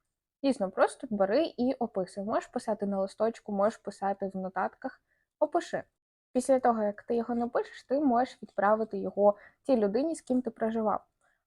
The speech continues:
А можеш просто залишити в себе. Для чого це взагалі виконується? Для того, щоб розігріти себе перед тим самим шедевром.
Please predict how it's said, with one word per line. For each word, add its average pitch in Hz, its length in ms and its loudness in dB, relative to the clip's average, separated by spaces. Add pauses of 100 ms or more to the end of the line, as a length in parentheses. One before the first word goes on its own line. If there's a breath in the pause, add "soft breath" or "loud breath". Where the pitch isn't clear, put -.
А 392 140 0
можеш 254 300 2
просто 214 360 -8
залишити 208 440 -6
в - 40 -20
себе. - 300 -10 (840)
Для 262 120 6
чого 339 280 0
це 294 180 2
взагалі 262 340 2
виконується? 349 720 -4 (160)
Для 240 400 0
того, 226 380 -2
щоб 226 460 -4
розігріти 254 800 0
себе 233 400 2
перед 202 320 0 (400 soft breath)
тим 220 200 2
самим 214 520 -2
шедевром. 208 680 0